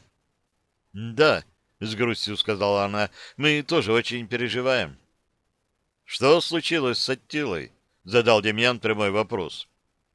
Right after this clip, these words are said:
«Натали, мне кажется, я имею право знать это». Женщина отвела взгляд, и Демьян впервые увидел, что некогда жёсткая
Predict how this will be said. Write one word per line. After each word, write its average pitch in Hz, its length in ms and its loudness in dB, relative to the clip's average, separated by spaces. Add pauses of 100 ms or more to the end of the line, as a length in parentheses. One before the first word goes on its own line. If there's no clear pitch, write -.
«Натали, 113 480 0 (440)
мне 113 420 2
кажется, 110 500 0
я 110 260 0
имею 131 300 -2
право 90 340 -4
знать 117 360 -6
это». 67 280 -14 (1160)
Женщина 120 500 2
отвела 117 340 4
взгляд, 151 480 2 (380)
и 113 140 -2
Демьян 160 380 2
впервые 151 500 0
увидел, 117 520 -2
что - 220 -4
некогда 104 800 -2 (220)
жёсткая 82 880 0